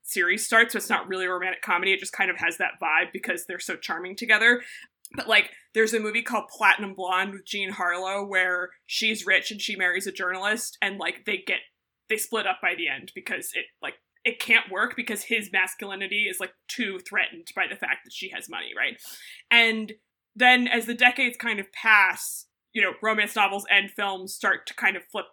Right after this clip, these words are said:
the equation a bit because obviously there is an appeal in,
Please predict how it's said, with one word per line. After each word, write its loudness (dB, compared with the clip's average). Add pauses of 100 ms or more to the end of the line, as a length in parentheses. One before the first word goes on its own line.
(120)
the -4
equation -6
a -4
bit -2
because -10
obviously -4 (180)
there 0
is -4
an -6
appeal -2 (200)
in, 2